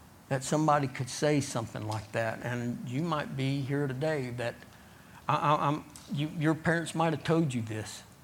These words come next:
but I'm here today to tell you that you're not a piece of trash. You are not an accident.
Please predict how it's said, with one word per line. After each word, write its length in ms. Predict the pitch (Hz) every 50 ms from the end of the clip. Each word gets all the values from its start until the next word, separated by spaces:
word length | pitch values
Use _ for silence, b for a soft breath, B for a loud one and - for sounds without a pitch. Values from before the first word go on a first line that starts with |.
| B B B B
but 100 | - 135
I'm 120 | 147 139
here 140 | 147 156 160
today 320 | 147 143 139 147 151 156
to 60 | 135 -
tell 180 | - 165 165
you 120 | 151 135 120
that 220 | 123 127 123 -
you're 100 | - 165
not 200 | 160 151 156 160
a 40 | -
piece 300 | - - 131 120 113 -
of 80 | 120 113
trash. 380 | - - 127 131 139 143 139
You 200 | 190 185 180 165 160
are 120 | 160 156
not 260 | 147 151 170 170 131
an 100 | 123 120
accident. 600 | 107 117 117 110 - - 127 117 127 135 131 -